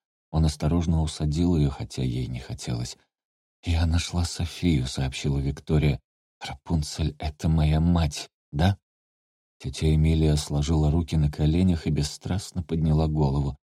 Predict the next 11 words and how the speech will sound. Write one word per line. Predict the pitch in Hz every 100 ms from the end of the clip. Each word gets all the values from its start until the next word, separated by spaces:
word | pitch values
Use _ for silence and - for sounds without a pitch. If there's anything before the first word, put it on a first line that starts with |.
| _ _ _ -
«О |
чем | 107 - 110 64
ты?» | - 58 - _ _ _ _
Доктор | 76 76 - 76
Макс | 78 80 76 -
вытер | 76 73 73 73
пот | - 71 -
со | 67
лба | 69 67
девушки | 67 71 73 80 76
салфеткой. | 73 71 - 64 - 67